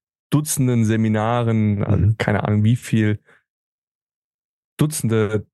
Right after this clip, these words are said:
Speaker 1: Tage und Seminartage ich da hatte, mit
Speaker 2: Mhm.
Speaker 1: Begleitung von mehreren Coaches et cetera. Also das hat, äh, schon ein bisschen was gekostet.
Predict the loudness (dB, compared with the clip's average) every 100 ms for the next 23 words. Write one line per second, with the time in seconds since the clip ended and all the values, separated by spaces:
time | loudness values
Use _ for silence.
0 | -8 -2 0 0 0 0 0 -2 -4 -2
1 | -2 -2 -2 -4 -4 -2 -2 -2 -2 0
2 | 0 0 0 0 -2 -2 0 -2 0 -2
3 | 0 -2 -2 -2 0 0 2 2 2 2
4 | 0 -2 -2 -2 -2 -2 -2 -2 0 0
5 | -2 -4 -14 -20 -20 _ -4 -2 -2 -2
6 | -4 -4 -4 -4 -4 -8 _ _ -4 -2
7 | -2 -2 -2 0 0 0 -2 -6 -6 -4
8 | -2 -4 -6